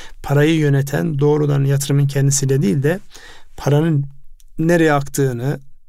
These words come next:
belki hak ediş usulüyle verilecek. Yani yatırım gerçekten yürüyor. Çünkü geçmişte biliyorsunuz teşviklerin en büyüğü,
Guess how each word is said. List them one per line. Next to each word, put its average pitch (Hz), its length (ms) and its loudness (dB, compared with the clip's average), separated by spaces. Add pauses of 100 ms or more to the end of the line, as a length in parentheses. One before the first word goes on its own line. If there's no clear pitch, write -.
(420)
belki 143 320 2
hak - 240 -2
ediş 160 220 0
usulüyle 139 680 2
verilecek. 127 520 -2
Yani 131 160 0
yatırım 139 380 2
gerçekten 139 440 0
yürüyor. 117 280 -4
Çünkü 135 220 0
geçmişte 143 560 0 (460)
biliyorsunuz 143 320 0
teşviklerin 139 480 0
en 139 260 2
büyüğü, 143 460 -2